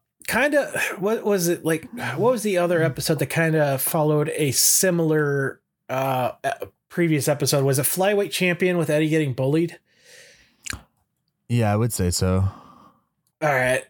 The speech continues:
Speaker 1: Uh, well, I know there was another one that we watched. I just, it's not coming to me right now, but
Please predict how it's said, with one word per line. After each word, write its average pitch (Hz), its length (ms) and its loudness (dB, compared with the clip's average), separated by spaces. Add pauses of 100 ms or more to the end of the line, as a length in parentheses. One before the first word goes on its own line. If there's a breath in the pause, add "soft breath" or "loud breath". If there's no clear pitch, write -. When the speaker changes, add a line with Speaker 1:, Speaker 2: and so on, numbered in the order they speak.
(140)
Speaker 1:
Uh, 165 280 2
well, 196 200 -2
I 185 120 0
know 240 160 2
there 214 100 2
was 175 140 0
another 156 340 0
one 160 280 0
that 143 140 0
we 139 120 0
watched. 135 440 0
I 123 100 -2
just, - 200 0
it's - 220 0
not 151 160 0
coming 143 260 0
to 139 60 2
me 147 120 2
right 147 220 2
now, 156 280 0 (240 loud breath)
but 160 280 0